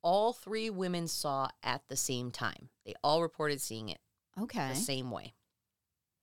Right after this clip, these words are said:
Speaker 1: The Mayfair room was once the ship's beauty salon, but now it's used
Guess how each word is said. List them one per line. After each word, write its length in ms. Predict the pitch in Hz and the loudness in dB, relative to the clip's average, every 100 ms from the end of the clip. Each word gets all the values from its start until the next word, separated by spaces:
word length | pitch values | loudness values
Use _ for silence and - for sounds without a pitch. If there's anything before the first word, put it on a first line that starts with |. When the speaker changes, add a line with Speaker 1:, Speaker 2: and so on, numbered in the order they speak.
| _ _ _ | _ _ _
Speaker 1:
The 80 | 185 | 2
Mayfair 400 | 208 233 247 247 | 4 6 8 8
room 340 | 254 311 285 | 6 4 2
was 280 | 175 165 160 | 4 4 4
once 260 | 170 185 - | 0 0 0
the 140 | 165 | 0
ship's 260 | - 170 - | 0 -2 -4
beauty 300 | 160 151 143 | -4 -2 -2
salon, 480 | 135 123 107 226 - _ _ _ - | -2 0 0 -2 -6 _ _ _ -4
but 140 | - | 2
now 180 | 180 175 | 6 6
it's 140 | 170 | 4
used 340 | 180 175 165 | 2 2 0